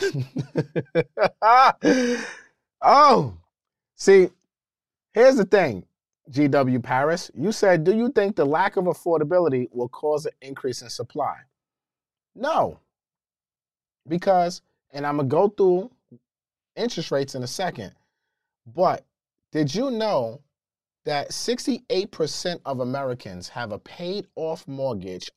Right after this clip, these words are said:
or have at least fifty percent equity in their home today? Even with the housing market going back to normal appreciation, did you know that sixty-eight percent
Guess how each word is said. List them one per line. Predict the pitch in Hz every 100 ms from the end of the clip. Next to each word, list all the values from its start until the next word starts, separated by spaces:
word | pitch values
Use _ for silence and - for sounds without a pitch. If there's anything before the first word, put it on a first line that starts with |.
| -
or | 123
have | 120 147 147
at | 131 -
least | 160 170 - - _ _ _
fifty | 175 170 180
percent | 165 - 135 - 147 - _ -
equity | 139 139 127
in | 127
their | 127
home | 120 135 143 180 _ _ -
today? | 147 120 85 67 _ _ _ _ _ _ _ _ _ -
Even | 190 254 247
with | 240 -
the | 196
housing | 208 214 226 220 196
market | 190 185 175 156 143 - _ _ _ _ _ _ _ _ _ _ _ _ _ _ _ _ _ _ _ _ _ -
going | 135 170 170
back | 156 185 -
to | - 175
normal | 175 196 202 202
appreciation, | 202 - 208 - 208 214 208 - 180 160 - _ _ _ _ _ _ _ _ _ _ _ _ _ _ _ _ -
did | 139 131
you | 220
know | 220 202 175 127 117
that | 113 -
sixty-eight | - - 208 208 - 220 - 170 170
percent | - 165 - - 185 131